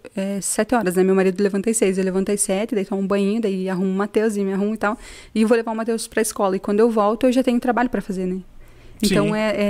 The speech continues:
Speaker 1: é trabalho ali um pouco, daí, de repente, respondo, é, o cem por cento do meu dia o celular tá do meu lado.
Speaker 2: Desde a infância acostumado
Speaker 1: Porque,
Speaker 2: com aquela
Speaker 1: ó,
Speaker 2: rotina,
Speaker 1: agora
Speaker 2: né?
Speaker 1: se eu abrir aqui, vai ter uns três clientes me chamando, perguntando sobre dúvidas, sobre orçamento. Então, tá bem legal, porque agora eu consegui criar,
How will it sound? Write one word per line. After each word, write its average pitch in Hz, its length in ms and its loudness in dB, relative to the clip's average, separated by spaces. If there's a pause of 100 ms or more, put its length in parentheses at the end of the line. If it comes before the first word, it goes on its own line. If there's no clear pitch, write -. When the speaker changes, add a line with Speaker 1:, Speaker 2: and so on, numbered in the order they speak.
Speaker 1:
é 185 60 -4 (360)
trabalho 208 380 2
ali 214 100 -2
um 214 80 0
pouco, 294 360 2
daí, 214 160 2
de 220 80 0
repente, 208 460 0
respondo, 208 680 -2 (540)
é, 185 200 -6 (500)
o 233 80 -4
cem 277 200 2
por 320 140 2
cento 277 180 4
do 247 120 2
meu 220 140 2
dia 214 160 4
o 233 40 0
celular 214 300 0
tá 220 80 -4
do 202 80 -2
meu 220 100 -2
lado. 175 300 -2
Speaker 2:
Desde 131 260 0
a 151 60 2
infância 139 380 -2
acostumado 131 340 0
Speaker 1:
Porque, - 80 0
Speaker 2:
com 135 80 0
aquela 127 180 2
Speaker 1:
ó, - 20 2
Speaker 2:
rotina, 135 340 -2
Speaker 1:
agora 208 200 2
Speaker 2:
né? 247 40 0
Speaker 1:
se 269 100 2
eu 240 40 4
abrir 220 220 2
aqui, 233 180 0
vai 233 140 4
ter 247 180 0
uns 233 380 -2
três 240 260 2
clientes 262 320 2
me 262 80 4
chamando, 254 760 0 (160)
perguntando 220 360 2
sobre 202 220 -2
dúvidas, 233 400 2
sobre 208 200 -2
orçamento. 208 500 -2 (520)
Então, 208 560 0 (360)
tá 220 100 4
bem 208 160 2
legal, 233 260 4
porque 247 220 2
agora 226 240 2
eu 240 60 2
consegui 233 400 0
criar, 226 500 2